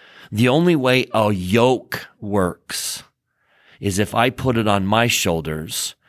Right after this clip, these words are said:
and he puts it on his shoulders and we push together. I must yoke myself with Christ. Now, let's be honest. He's gonna push a whole lot harder than I am.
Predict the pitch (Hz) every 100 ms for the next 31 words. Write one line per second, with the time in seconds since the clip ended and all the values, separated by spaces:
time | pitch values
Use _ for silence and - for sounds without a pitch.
0 | - - - 107 95 - 113 123 - 117
1 | - 107 95 90 85 120 117 - 98 82
2 | 78 76 82 - - - - - - -
3 | 95 95 92 - - 101 - - 90 85
4 | 82 - - - _ _ _ _ _ _
5 | _ _ - - - - 123 143 147 135
6 | 120 - 95 87 104 120 139 - - -
7 | 104 95 92 - - 90 85 - - -
8 | _ - 95 - - 92 76 76 - 92
9 | 95 110 - 98 92 85 76 - - -
10 | - - 107 95 104 92 - 92 - 78
11 | - 98 92 87 - 90 80 80 80 78
12 | 80 - 80 -